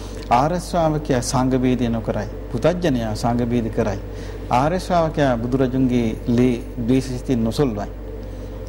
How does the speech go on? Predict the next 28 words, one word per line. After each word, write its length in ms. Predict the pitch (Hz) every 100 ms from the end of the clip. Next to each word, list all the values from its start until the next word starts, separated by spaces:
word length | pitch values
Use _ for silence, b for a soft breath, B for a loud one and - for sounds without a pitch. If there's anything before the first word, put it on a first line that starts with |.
| -
අ, 220 | - 120 113
පුතඥයා 680 | 120 180 175 151 123 113 110
බුදුරජුන්ගේ 600 | 123 135 123 123 113 117
ලේ 280 | 120 120
ද්වේෂසිතින් 640 | 123 120 131 143 - 175 160
සොල්වයි 420 | 185 156 104 101
කියනවා. 280 | 98 95 - - B
ඒ 140 | B 123
කියන්නේ 260 | 156 175 -
ආනන්තරීය 580 | 117 143 190 196 208 202
පාප 220 | 170 147
කර්ම 280 | 139 147 208
පුතඥයා 580 | 196 170 151 143 143 127
කරයි, 360 | - 127 170 277 -
ආර්ය 280 | - 135 131
ශ්‍රාවකයා 400 | 131 139 147 190
නොකරයි 320 | 143 117 92
කියනවා. 280 | - 98 101 - B B B
ඒතර 240 | - 156
දැන් 160 | 127 113
සාමාන්‍ය 520 | - 123 165 240 240
ලෝකයේ 400 | 220 175 - 135
තුල 200 | 131 165
දැන් 200 | 190 160 147 -
කාලාන්තරය 840 | 131 143 180 185 175 170 165 160 151
තිස්සේ 340 | 160 - 160
අර, 100 | 135 117 - B B B -
අර 180 | 135